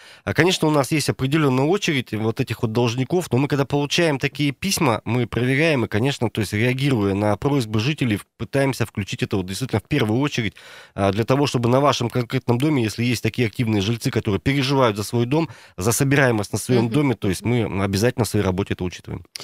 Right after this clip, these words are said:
Speaker 2: Э, тем более собираемость-то можно увидеть через,
Speaker 1: Конечно,
Speaker 2: э,
Speaker 1: конечно,
Speaker 2: сайт.
Speaker 1: конечно.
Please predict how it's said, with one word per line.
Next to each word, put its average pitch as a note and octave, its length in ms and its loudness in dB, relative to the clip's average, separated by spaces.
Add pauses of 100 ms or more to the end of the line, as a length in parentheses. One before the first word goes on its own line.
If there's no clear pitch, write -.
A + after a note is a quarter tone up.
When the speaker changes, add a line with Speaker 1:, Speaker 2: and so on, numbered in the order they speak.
Speaker 2:
Э, F#3+ 100 2
тем F3 300 -4
более G#3+ 160 0
собираемость-то G3+ 580 0
можно G3+ 280 -2
увидеть A3+ 380 -4
через, D#3+ 380 -8
Speaker 1:
Конечно, E3 400 2
Speaker 2:
э, E3 60 -4
Speaker 1:
конечно, G2+ 180 2
Speaker 2:
сайт. D3+ 200 0
Speaker 1:
конечно. - 200 -12